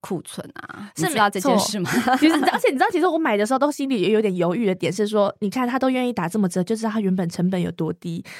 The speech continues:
Speaker 1: 你知道我身为一个消费者，然后我也是厂商的代表，其实这些折扣的日期，就不管是双十一、双十二、黑五什么这些，其实就是一个清库存的一个名目而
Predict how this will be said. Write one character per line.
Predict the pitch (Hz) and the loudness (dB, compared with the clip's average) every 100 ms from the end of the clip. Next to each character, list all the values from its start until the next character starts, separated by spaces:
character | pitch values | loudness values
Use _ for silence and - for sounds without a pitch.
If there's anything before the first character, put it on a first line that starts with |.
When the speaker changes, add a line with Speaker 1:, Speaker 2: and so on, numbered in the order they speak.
| - - | -16 -2
Speaker 1:
你 | 180 | 0
知 | 277 | 2
道 | 254 | 0
我 | 165 | 0
身 | - 214 220 | -2 -2 -2
为 | 185 151 156 | -2 -2 -4
一 | - | -6
个 | 208 185 | -4 -4
消 | 180 185 | -4 -4
费 | 214 175 | -4 -4
者， | - - - | -6 -10 -8
然 | 170 | -2
后 | 220 | 0
我 | 165 | 0
也 | 156 185 175 | 0 0 -2
是 | - 208 180 160 | -2 -2 -2 -4
厂 | - 156 143 | -4 -4 -4
商 | - 185 165 180 | -4 -2 -2 -2
的 | - 147 143 - | -4 -4 -4 -2
代 | 185 139 - | -2 -2 -6
表， | - - - _ | -8 -8 -12 _
其 | - 240 | -10 -8
实 | 269 | -4
这 | 285 285 | 0 0
些 | 285 262 262 269 _ | 0 0 0 -2 _
折 | - 202 | 0 0
扣 | 208 285 | 2 2
的 | 196 180 | 2 -2
日 | 247 185 | -2 -6
期， | - - 156 | -6 -10 -4
就 | 233 | -2
不 | 262 | 0
管 | 208 156 | 0 -2
是 | 214 | -4
双 | 202 208 | -2 -2
十 | 208 | -2
一、 | 175 | -4
双 | 190 190 | -4 -4
十 | 214 - | -4 -2
二、 | 208 185 - - _ | -2 -2 -4 -20 _
黑 | 220 214 | 0 0
五 | 190 160 | 0 -4
什 | 156 | -4
么 | 147 | -2
这 | 202 | -2
些， | 208 202 208 - | -2 -2 -4 -10
其 | - | -10
实 | 262 | -6
就 | 311 | -4
是 | 302 277 | -2 -2
一 | 247 | -2
个 | 220 180 160 - | 2 2 2 -2
清 | - 247 | -8 -6
库 | 254 240 | -4 -4
存 | - 147 | -4 -6
的 | 143 | -4
一 | |
个 | - 160 | -4 -4
名 | 139 | -2
目 | 139 175 | -2 -4
而 | 147 | -4